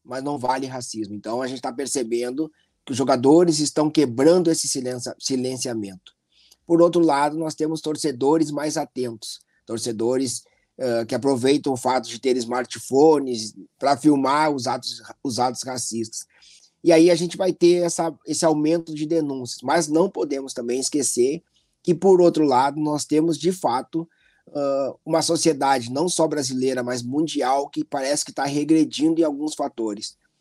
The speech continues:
A gente tá vendo discurso de ódio, a gente tá vendo crescimento de grupos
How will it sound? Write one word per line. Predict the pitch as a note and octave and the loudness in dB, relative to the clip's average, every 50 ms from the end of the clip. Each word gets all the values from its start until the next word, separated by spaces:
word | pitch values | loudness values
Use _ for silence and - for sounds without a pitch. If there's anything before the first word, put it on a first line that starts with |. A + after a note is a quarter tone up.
| _ _ _ _ _ _ | _ _ _ _ _ _
A | - A#2+ | -4 0
gente | A2 B2 B2 A2 | 2 2 0 2
tá | - C3 B2+ | 2 2 0
vendo | A#2 A2 A#2+ B2+ C#3 D3 D3+ C#3+ | 2 2 2 2 4 4 2 2
discurso | C3 B2 C#3+ C3 - - C#3 C#3+ E3 E3 - D#3+ | 4 4 2 2 2 4 4 4 4 4 2 -2
de | C#3+ C3 C3+ | 0 2 4
ódio, | A#2+ B2 C3+ C#3+ D3 D3 C#3 C3+ C#3+ C#3+ C#3+ - _ _ _ _ _ - | 4 4 4 4 4 2 0 -2 -4 -4 -4 -8 _ _ _ _ _ -12
a | C3+ | -8
gente | B2+ C#3 C3 | -8 -8 -4
tá | - C#3 | -2 -2
vendo | C3 B2+ C#3 C#3+ C#3+ | 0 0 0 -2 -2
crescimento | - D3+ D3+ C3+ - D3 C3 C3 C#3 D3 D#3 D#3 D3+ C#3+ B2+ | -2 -2 0 0 0 0 0 -2 -2 -2 -2 -2 -4 -8 -8
de | C3 C3 | -8 -6
grupos | B2 B2+ D3 C#3+ B2 - C#3 B2 - - | -2 0 0 0 0 -2 -8 -8 -10 -10